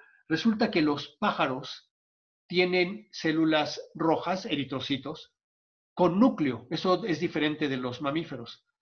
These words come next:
Pero nos permite ver si hay daños en el material genético cuando se reproducen. Y aquí vemos, por ejemplo, una célula que tiene lo que parece ser dos núcleos. Esto se llama un micronúcleo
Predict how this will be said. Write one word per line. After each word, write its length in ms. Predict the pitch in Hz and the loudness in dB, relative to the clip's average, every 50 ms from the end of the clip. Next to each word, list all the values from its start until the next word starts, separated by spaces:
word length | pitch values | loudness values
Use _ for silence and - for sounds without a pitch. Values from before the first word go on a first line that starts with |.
| _ _ _ _ _ _ _ _ _ _ _ _ - | _ _ _ _ _ _ _ _ _ _ _ _ 4
Pero 600 | 202 190 190 190 196 208 - - - - _ _ _ | 4 6 6 6 4 2 -2 -6 -12 -20 _ _ _
nos 280 | - 185 196 202 208 202 | 0 2 4 4 4 4
permite 500 | - 208 196 190 190 214 214 214 233 202 | 2 2 2 4 4 4 4 4 4 4
ver 200 | 180 180 175 175 | 4 4 2 2
si 180 | - - 190 | 0 0 2
hay 160 | 170 170 160 143 | 2 2 2 4
daños 720 | 180 180 202 208 175 143 123 127 143 - - - - _ _ _ _ _ _ _ _ _ _ - | 4 4 4 4 2 0 -2 -4 -6 -10 -14 -16 -18 _ _ _ _ _ _ _ _ _ _ -2
en 160 | 156 151 151 | -2 0 2
el 100 | 147 139 | 2 2
material 400 | 139 131 - 143 135 143 143 143 | 0 0 0 0 2 2 0 2
genético 480 | - 170 156 147 139 - 156 - 160 | 0 -2 0 0 -2 -2 -4 -4 -2
cuando 220 | 143 143 139 135 131 | -2 -2 -2 -2 -4
se 120 | - 151 | -6 -6
reproducen. 600 | 151 143 139 - 151 151 170 202 196 202 175 156 156 | -6 -6 -4 -2 -2 -2 0 -2 0 0 0 0 0
Y 40 | |
aquí 180 | 151 - - 233 | 0 0 2 4
vemos, 280 | 254 254 226 208 - - | 6 6 6 4 2 0
por 120 | 185 165 | -2 -4
ejemplo, 560 | 147 - 180 160 - 180 175 170 165 - - - - _ _ _ | -2 -2 -4 -2 0 2 2 2 2 0 -6 -16 -20 _ _ _
una 240 | - 160 175 185 170 | -2 2 2 2 2
célula 460 | - - 175 165 156 156 160 165 151 | 2 2 2 4 4 4 4 4 2
que 100 | - 147 | 0 -2
tiene 360 | 135 156 151 151 165 165 170 180 | -2 -2 0 0 2 0 0 0
lo 120 | 165 147 | -2 -4
que 100 | - - | -6 -6
parece 300 | - 156 160 151 - 160 | -6 -6 -6 -6 -8 -8
ser 220 | - - 160 147 | -6 -6 -6 -4
dos 220 | 139 160 156 156 175 | -2 -2 -4 -2 -2
núcleos. 640 | 170 175 175 175 147 120 113 107 - - - - _ _ _ _ _ _ _ _ _ | -2 -2 -2 -2 -4 -6 -6 -8 -10 -16 -20 -20 _ _ _ _ _ _ _ _ _
Esto 340 | - 185 190 190 - - 196 | 2 4 4 4 4 0 -2
se 120 | - - 170 | 0 0 0
llama 200 | 156 160 160 160 | 0 2 2 0
un 200 | 160 160 160 156 | 0 0 0 0
micronúcleo 880 | 156 151 147 - 147 135 139 160 190 190 190 - 120 113 107 - - | 0 -2 0 0 -2 0 2 2 2 0 0 -2 -6 -8 -8 -10 -16